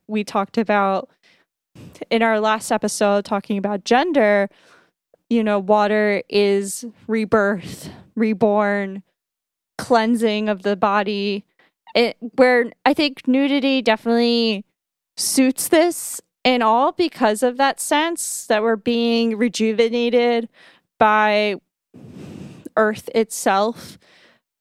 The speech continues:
It definitely gives it a more, like, godly approach. I mean, I wouldn't say, like, I wouldn't say this was, like, a celebration kind of film because yet she is, like, moving through the water and water is being enveloped in her as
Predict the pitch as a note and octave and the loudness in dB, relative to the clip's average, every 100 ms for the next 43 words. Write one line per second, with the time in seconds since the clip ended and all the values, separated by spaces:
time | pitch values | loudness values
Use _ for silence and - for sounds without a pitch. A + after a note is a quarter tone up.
0 | - A3 A#3 A#3 A#3 A#3+ A#3 A3+ A3 G#3 | -2 0 0 -2 -2 0 0 2 0 0
1 | G#3+ G#3 G3+ - G#3 G#3 G3+ G3 F#3+ F#3 | 0 2 2 -2 -2 -2 0 0 -2 -4
2 | - F3+ F#3 G3 G3 F#3+ A#3 G3+ G3 G3 | -2 -2 -2 -2 -2 0 2 2 2 -2
3 | - - _ _ _ _ - C#4+ C#4+ D4 | -12 -20 _ _ _ _ -2 2 2 2
4 | C#4 D4+ G4 G4+ - F#4+ G4 F#4 F4+ - | 2 2 0 0 2 2 2 0 -2 0
5 | B3+ D#4+ F#4 F4 F#4 F#4 E4+ - E4 D#4 | 2 2 0 0 0 0 0 -2 -2 0
6 | C4+ G#3 G#3+ - A#3 A#3 A3+ G3+ G3 A3+ | 0 0 -4 0 0 2 0 0 -2 0
7 | C4+ C4 C4+ C#4 - B3+ C#4+ - C#4+ D4 | 0 0 0 -4 -2 0 -2 0 2 2
8 | D4+ C4+ - A3+ A3+ B3+ A#3+ - C4+ B3 | 0 -4 0 0 2 0 0 0 0 2
9 | C4 B3+ B3 - _ - - - A#3 B3+ | 2 0 0 0 _ -20 -12 0 2 4
10 | B3+ B3+ C#4+ A#3+ A3+ G#3 G3 G3+ G#3 G#3 | 4 2 -2 2 2 2 2 2 0 0
11 | G#3 G#3 G3+ _ _ - G#3 G#3+ G#3+ G#3+ | 2 0 -2 _ _ 0 0 2 2 4
12 | A3 G#3+ G#3+ G3 A3+ G#3+ F#3+ G3 G#3 G#3+ | 2 2 0 -2 -4 -4 -4 -6 -2 2
13 | A3 A3 G#3+ A#3 G#3+ G#3+ G#3 G3+ G3+ G3+ | 4 2 0 -4 -2 -2 -2 -2 -2 -4
14 | G3 | -6